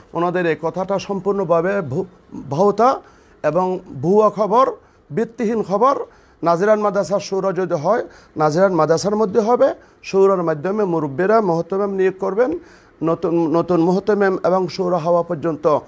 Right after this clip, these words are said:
মুরব্বীদের সিদ্ধান্তে এবং মাদ্রাসার সংবিধান মোতাবেক আমি জিম্মাদারি আদায় করে যাচ্ছি। এই ব্যাপারে আপনাদের থেকে দোয়া চাইতেছি। এটা দ্বীনের অনেক পু-, পুরাতন মাদ্রাসা, আল্লাহ যেন এটাকে হেফাজত করে। আপনারা সবাই দোয়া করবেন, চেষ্টা করবেন।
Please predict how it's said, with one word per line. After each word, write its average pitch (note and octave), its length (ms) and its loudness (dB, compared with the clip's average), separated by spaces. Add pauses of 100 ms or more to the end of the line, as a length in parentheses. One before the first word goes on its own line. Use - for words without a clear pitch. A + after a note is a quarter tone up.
(300)
মুরব্বীদের D#3+ 480 0
সিদ্ধান্তে E3 680 0 (300)
এবং E3+ 220 -2
মাদ্রাসার E3 380 0
সংবিধান G#3+ 460 -2
মোতাবেক F3 540 0 (280)
আমি F3 220 0
জিম্মাদারি D#3 480 0
আদায় D3+ 220 0
করে F3 220 -2
যাচ্ছি। G#3 300 -2 (420)
এই E3 120 4
ব্যাপারে D#3 340 0
আপনাদের D#3 420 0
থেকে F#3+ 180 0
দোয়া D#3+ 240 4
চাইতেছি। G3+ 560 -2 (340)
এটা D#3+ 200 0
দ্বীনের D#3+ 420 -2
অনেক C4 300 0 (140)
পু-, G3+ 120 0
পুরাতন F3+ 440 0
মাদ্রাসা, D#3+ 540 2 (240)
আল্লাহ D#3 240 2
যেন E3 180 -2
এটাকে D3+ 500 0 (320)
হেফাজত F3 420 2
করে। D#3+ 140 2
আপনারা D#3 340 0
সবাই D3+ 280 -4
দোয়া E3 260 2
করবেন, A#3 360 -2
চেষ্টা D3+ 360 -4
করবেন। A#2 420 -6